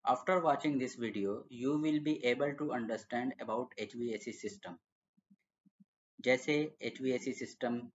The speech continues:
क्या होता है, इसके मेजर कंपोनेंट्स कौन-कौन से हैं, एचवीएसी सिस्टम का इंपॉर्टेंट रोल क्या है, एचवीएसी सिस्टम के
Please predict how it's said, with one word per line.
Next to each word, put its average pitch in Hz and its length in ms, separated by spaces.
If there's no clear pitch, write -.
क्या 120 180
होता 117 360
है, 110 300
इसके 131 280
मेजर 123 400
कंपोनेंट्स 113 760
कौन-कौन 113 580
से 120 140
हैं, 113 360
एचवीएसी 120 460
सिस्टम 117 440
का 117 220
इंपॉर्टेंट 110 720
रोल 110 340
क्या 117 180
है, 110 340
एचवीएसी 120 520
सिस्टम 120 580
के 117 560